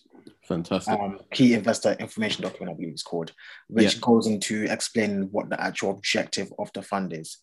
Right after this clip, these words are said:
Speaker 1: Cool.
Speaker 2: Um, you know, that, that should go for any type of fund that you invest, because
Speaker 1: Mm.
Speaker 2: the name doesn't always give it away.
Speaker 1: Of course.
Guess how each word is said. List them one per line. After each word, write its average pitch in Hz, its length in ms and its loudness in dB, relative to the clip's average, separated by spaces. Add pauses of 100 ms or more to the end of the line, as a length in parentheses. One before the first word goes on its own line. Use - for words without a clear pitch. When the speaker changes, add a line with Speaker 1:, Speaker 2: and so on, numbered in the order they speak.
(420)
Speaker 1:
Cool. - 220 6
Speaker 2:
Um, 95 340 -2 (200)
you 113 80 -2
know, 98 260 0
that, 127 180 6
that 139 100 8
should 135 140 6
go 123 100 8
for 117 220 2
any 107 480 4
type 98 240 -2
of 95 120 -6
fund 98 220 -2
that 95 100 -2
you 92 140 -6
invest, - 520 -8
because 110 260 4
Speaker 1:
Mm. 87 80 0
Speaker 2:
the 120 60 -4
name 113 180 6
doesn't 104 280 -2
always 101 340 -2
give 95 180 -8
it 90 100 -8
away. - 240 -12 (520)
Speaker 1:
Of - 60 -20
course. - 760 -4